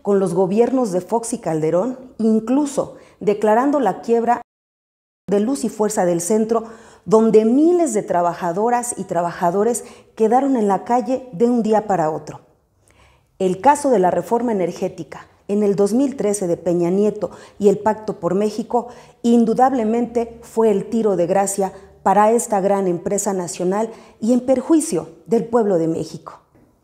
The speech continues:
Entre dos mil trece y dos mil dieciséis, la Comisión Federal de Electricidad se dividió en nueve empresas subsidiarias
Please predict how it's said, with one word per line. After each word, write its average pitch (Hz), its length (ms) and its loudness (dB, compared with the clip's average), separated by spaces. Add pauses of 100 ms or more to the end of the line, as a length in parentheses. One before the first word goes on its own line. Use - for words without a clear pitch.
(480)
Entre 220 320 2
dos 226 200 2
mil 302 220 2
trece 240 320 0
y 247 40 -4
dos 185 200 -2
mil 208 180 -2
dieciséis, 208 600 -4 (320)
la 196 160 0
Comisión 208 420 0
Federal 208 380 2
de 208 80 -2
Electricidad 180 680 -2
se 196 180 -6
dividió 170 560 -2 (280)
en 202 100 0
nueve 247 220 4
empresas 214 440 -2
subsidiarias 185 920 -4